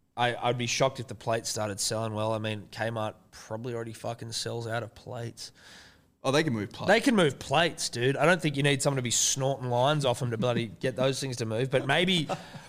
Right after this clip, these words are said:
Speaker 1: I haven't seen the video. Maybe it fucking came off the plate really nice, you know? Maybe it just, and everyone was like, "Oof."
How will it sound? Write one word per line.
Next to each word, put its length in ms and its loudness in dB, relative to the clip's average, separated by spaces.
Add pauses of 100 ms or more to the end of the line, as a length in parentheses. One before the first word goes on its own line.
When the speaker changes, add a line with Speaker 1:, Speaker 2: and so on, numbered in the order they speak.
(120)
Speaker 1:
I 80 8
haven't 200 2
seen 200 4
the 80 6
video. 380 6
Maybe 340 4
it 140 0
fucking 460 0
came 280 0
off 140 0
the 80 -6
plate 340 2
really 360 2
nice, 600 -2
you 140 -4
know? 280 2
Maybe 300 4
it 100 -2
just, 380 -2
and 220 0
everyone 260 4
was 160 0
like, 240 -4
"Oof." 260 -2